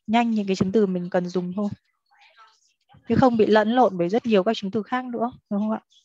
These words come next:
Tiếp theo là đánh dấu báo cáo thường sử dụng. Trên phần mềm thì có rất nhiều các báo cáo.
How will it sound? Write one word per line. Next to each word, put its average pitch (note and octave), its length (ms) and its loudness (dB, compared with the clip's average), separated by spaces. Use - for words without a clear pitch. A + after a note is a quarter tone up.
Tiếp D4 120 0
theo C4+ 300 4
là G3+ 120 6
đánh F#3+ 240 0
dấu G3+ 400 0
báo G3 140 2
cáo G3+ 260 -2
thường A3 180 -4
sử F#3 140 -2
dụng. G3+ 200 -4
Trên C#4+ 240 2
phần G#3 180 2
mềm G3+ 180 4
thì F#3+ 80 0
có G3 140 2
rất - 180 -6
nhiều A#3 200 2
các B3 140 -4
báo F#3+ 140 0
cáo. F#3+ 420 -8